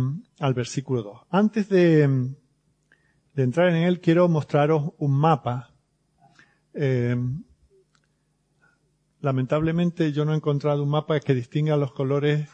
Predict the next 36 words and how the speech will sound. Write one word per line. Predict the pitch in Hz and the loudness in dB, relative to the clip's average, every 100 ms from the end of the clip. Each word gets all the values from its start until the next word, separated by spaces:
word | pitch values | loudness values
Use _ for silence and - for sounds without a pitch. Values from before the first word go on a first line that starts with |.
| _ | _
de | - 185 135 135 | -12 -8 0 0
dos | 120 156 151 | 2 2 2
reinos, | 151 151 156 160 160 - _ _ _ _ _ _ | 0 2 2 0 -2 -12 _ _ _ _ _ _
eh, | 143 127 123 131 | 0 2 0 -4
diferentes. | 156 135 - 127 135 123 - 139 - _ | -2 -2 0 0 2 0 -4 -14 -16 _
Por | 147 | -2
un | 151 | 4
lado | 175 202 | 6 4
está | 202 - 190 | 2 4 4
el | 175 | 6
reino | 185 196 190 | 4 4 4
del | 180 165 | 4 4
norte | 185 220 185 185 208 214 _ _ _ _ _ - - _ _ _ _ _ _ _ | 4 0 0 0 0 -4 _ _ _ _ _ -20 -20 _ _ _ _ _ _ _
y | 165 | -2
por | 147 156 | 2 2
otro | 160 175 | 2 4
lado | 175 180 190 | 4 4 4
el | 165 | 4
reino | 147 160 170 175 | 4 2 2 -2
del | - 151 143 | -4 0 2
sur. | 131 - 214 131 104 _ _ _ _ _ _ _ _ - | 0 -2 0 0 -4 _ _ _ _ _ _ _ _ -10
Realmente | 147 139 151 196 202 214 | 0 2 4 2 4 2
n-, | 202 180 170 226 | 4 2 -2 -2
no | 190 160 | -2 2
hay | 180 190 | 2 4
un | 190 | 4
mapa | 185 202 190 160 | 4 4 4 2
porque | 160 147 151 147 170 - _ _ _ _ _ _ - _ 202 | 4 0 2 2 0 -10 _ _ _ _ _ _ -20 _ -6
tendríamos | - 135 151 165 | -2 0 0 -2
que | |
tener | 165 165 | -2 0
muchos | 160 165 165 156 | 0 0 0 0
mapas | 175 - 165 | 0 0 -2
que | - | -2
se | 131 139 | -6 -8
fuere-, | - 143 151 160 | -2 0 2 0